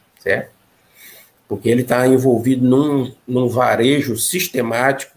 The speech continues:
que faz com que ele se afaste do pensamento estratégico político. E a gente precisa resgatar isso, inclusive e-, esse espaço bem aqui, Emílio e Silvia, que vocês estão, abriram,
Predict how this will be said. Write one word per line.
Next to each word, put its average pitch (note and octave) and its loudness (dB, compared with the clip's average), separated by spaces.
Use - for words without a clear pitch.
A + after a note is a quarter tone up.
que A#2+ -14
faz A#2+ -2
com C3 -6
que B2 -6
ele B2 -2
se - -2
afaste D3 0
do A2+ -8
pensamento A#2 -8
estratégico - -14
político. F#2 -18
E B2+ -6
a A#2+ -2
gente C#3 -2
precisa B2+ -4
resgatar C3 2
isso, B2+ -2
inclusive A#2 -6
e-, B2+ -2
esse E3 0
espaço A#2+ -2
bem C#3 0
aqui, G#2+ -4
Emílio E2+ -8
e G#2 -8
Silvia, G2+ -6
que - -18
vocês G#2 -6
estão, - -6
abriram, G#2+ 0